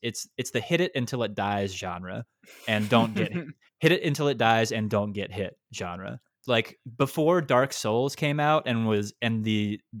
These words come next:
Speaker 1: the advice was get good, that,
Speaker 2: Mm-hmm.
Speaker 1: like, Monster Hunter was there before, and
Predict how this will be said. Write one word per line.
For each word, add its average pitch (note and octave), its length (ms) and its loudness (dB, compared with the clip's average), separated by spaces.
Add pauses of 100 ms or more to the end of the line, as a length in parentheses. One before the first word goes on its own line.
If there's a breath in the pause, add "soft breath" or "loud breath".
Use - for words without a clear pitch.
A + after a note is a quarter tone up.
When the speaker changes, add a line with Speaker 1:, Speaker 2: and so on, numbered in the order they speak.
Speaker 1:
the G#2+ 220 0
advice G#2+ 400 0
was G2 140 -6
get G#2 260 -8
good, B2+ 320 -4 (600)
that, C#3 200 6
Speaker 2:
Mm-hmm. B3+ 60 0 (380)
Speaker 1:
like, A#2+ 160 -2
Monster B2+ 460 2
Hunter G#2 320 -2
was G2 160 -4
there G2 220 -2
before, G2+ 540 -4
and G#2 340 -4